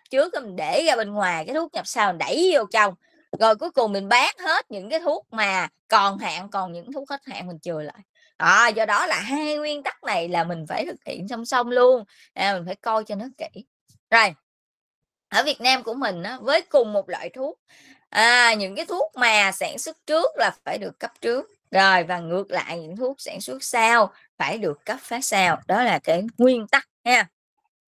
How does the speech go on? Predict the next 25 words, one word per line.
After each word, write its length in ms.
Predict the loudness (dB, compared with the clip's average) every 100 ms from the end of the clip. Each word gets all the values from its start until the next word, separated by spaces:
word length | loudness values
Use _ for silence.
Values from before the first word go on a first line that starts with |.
| _ _ _ _ _ _ _ _ _ -20 -20 -20 -20 _ 2
Rồi, 320 | 4 6 4
về 320 | 4 4 4
cái 180 | 2 -6 -6
phân 220 | -8 -6
loại 280 | -6 -6 -8
và 120 | -8
sắp 140 | -10 -14
xếp 420 | 0 2 2 -2
á, 200 | -10 -10
thì 160 | -4 -4
ở 120 | -2
đây 360 | -2 -2 -2 -4
á, 180 | -8 -12 _ _ _
à, 500 | -4 0 4 4 4
mình 300 | 2 0 -2
sẽ 520 | -4 -4 -2 -2 -2 -6 _ _ _
đầu 260 | 4 4 2
tiên 420 | 2 2 0 -6 -18 _
là 200 | -4 -2
mình 200 | -4 -6
đi 160 | -8 -8 -8
phân 180 | -8
loại 260 | -8 -8 -8
nó. 140 | -10 -12 -18 _ _ _
Rồi, 380 | 4 6 4